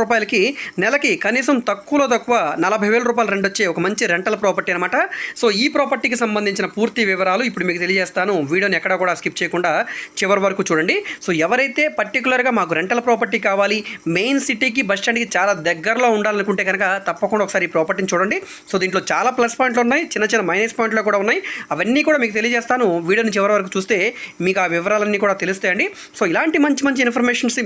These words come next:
మీరు మిస్ కాకుండా ఉండాలి, మా వీడియోస్, మా అప్డేట్స్ మీ వరకు రావాలి అనుకుంటే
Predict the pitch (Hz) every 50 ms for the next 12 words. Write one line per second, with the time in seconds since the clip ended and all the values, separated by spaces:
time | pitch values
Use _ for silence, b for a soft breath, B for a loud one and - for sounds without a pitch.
0 | 175 165 214 269 277 240 233 240 - 233 226 233 226 214 202 196 190 190 190 190
1 | 190 B B B B B - 175 180 214 247 254 262 240 254 254 240 254 262 254
2 | 208 180 208 233 233 233 190 180 226 220 - 226 185 196 208 214 214 214 202 160
3 | 160 180 190 208 208 214 202 170 165 196 196 202